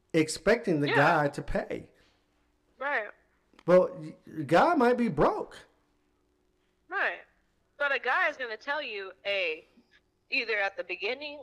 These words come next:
Speaker 2: or when the bill come, like, um, "Do you wanna," so,
Speaker 1: <laughs>
Speaker 2: you know, and I feel like with girls,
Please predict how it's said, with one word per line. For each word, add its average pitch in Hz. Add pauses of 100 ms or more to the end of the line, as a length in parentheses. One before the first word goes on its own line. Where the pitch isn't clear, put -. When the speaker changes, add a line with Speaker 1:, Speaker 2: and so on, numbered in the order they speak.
Speaker 2:
or 214
when 208
the 196
bill 208
come, 170
like, 156
um, 180 (2000)
"Do 233
you 349
wanna," 339 (1040)
so, 226
Speaker 1:
<laughs> -
Speaker 2:
you 269
know, 262
and 233
I 247
feel 302
like 240
with 208
girls, 202